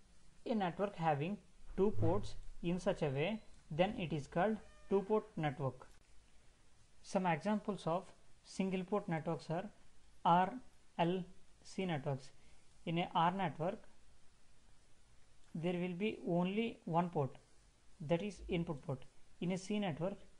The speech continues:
there will be only one port, that is input, and at the L also there will be only one port at the input. In these type of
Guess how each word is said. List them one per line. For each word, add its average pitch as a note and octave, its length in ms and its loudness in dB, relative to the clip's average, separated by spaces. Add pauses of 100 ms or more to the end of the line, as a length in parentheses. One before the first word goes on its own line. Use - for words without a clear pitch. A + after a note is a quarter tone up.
(280)
there D#3+ 200 0
will F3+ 200 -2
be G#3 220 -2
only F#3+ 360 2
one E3+ 260 0
port, D3+ 220 0 (1800)
that E3+ 200 0
is A3 180 -6 (100)
input, C#3+ 360 -2 (720)
and F3 280 0 (640)
at F3+ 140 2
the E3+ 240 2
L F3+ 160 6
also F3+ 480 2 (1040)
there E3 320 2
will D#3+ 60 -2
be F#3 280 -2 (460)
only E3+ 240 2
one D3 200 2
port C#3 320 0 (840)
at E3+ 160 2
the F3 200 0
input. C3+ 400 -2 (500)
In G3+ 280 0
these G3+ 220 0
type F3 320 0
of F#3 300 4